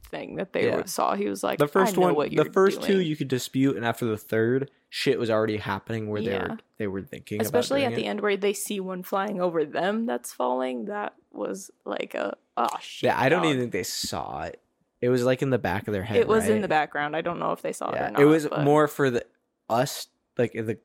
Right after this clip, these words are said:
Speaker 2: viewers
Speaker 1: We're
Speaker 2: to
Speaker 1: like,
Speaker 2: see
Speaker 1: "Oh,
Speaker 2: it.
Speaker 1: shit, this is real."
Speaker 2: It is real. What, what do you guys think about the light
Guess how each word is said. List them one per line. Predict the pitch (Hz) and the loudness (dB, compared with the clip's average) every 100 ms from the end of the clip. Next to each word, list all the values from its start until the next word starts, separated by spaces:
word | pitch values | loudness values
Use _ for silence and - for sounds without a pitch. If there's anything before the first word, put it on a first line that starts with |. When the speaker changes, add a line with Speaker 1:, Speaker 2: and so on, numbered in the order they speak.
| _ - | _ -8
Speaker 2:
viewers | 120 113 120 135 139 | -2 0 2 0 -2
Speaker 1:
We're | 190 | 0
Speaker 2:
to | 185 | 2
Speaker 1:
like, | |
Speaker 2:
see | - | 4
Speaker 1:
"Oh, | 185 | 4
Speaker 2:
it. | 156 160 | 6 2
Speaker 1:
shit, | 156 | 2
this | 170 190 | -2 -4
is | 196 | -6
real." | 190 170 156 165 - | -2 0 0 0 0
Speaker 2:
It | 123 | 2
is | 127 131 | 2 -2
real. | 123 127 139 147 - _ _ _ _ - _ _ _ _ _ 135 | 0 2 2 0 -4 _ _ _ _ -20 _ _ _ _ _ 0
What, | 139 - - | 0 0 -2
what | 139 | 0
do | 151 | 2
you | 151 | 2
guys | 131 | 2
think | 135 | 0
about | 127 120 | 0 0
the | 104 | 0
light | 95 98 95 | 0 -2 -4